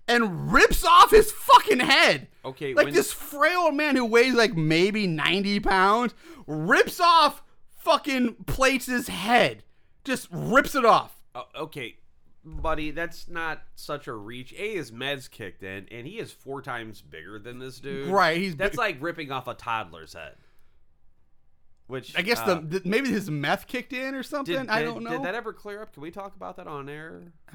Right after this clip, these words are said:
Speaker 1: I, I think that's still illegal.
Speaker 2: Ooh, uh, <clears throat> moving on, moving on.
Speaker 1: <laughs>
Speaker 2: That time, nobody ripped any toddler's
Speaker 1: Yeah.
Speaker 2: head off.
Speaker 1: Um, <laughs>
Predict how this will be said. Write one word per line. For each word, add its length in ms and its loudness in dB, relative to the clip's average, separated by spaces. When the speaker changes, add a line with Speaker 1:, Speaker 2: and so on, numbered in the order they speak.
Speaker 1:
I, 60 -14
I 20 -12
think 200 -12
that's 140 -16
still 220 -14
illegal. 560 -14
Speaker 2:
Ooh, 120 -18
uh, 180 -14
<clears throat> 60 -20
moving 640 -8
on, 280 -6
moving 240 -10
on. 320 -10
Speaker 1:
<laughs> 60 -18
Speaker 2:
That 260 -6
time, 580 -10
nobody 600 -6
ripped 300 -14
any 240 -16
toddler's 460 -10
Speaker 1:
Yeah. 120 -6
Speaker 2:
head 120 -10
off. 320 -12
Speaker 1:
Um, 460 2
<laughs> 60 -12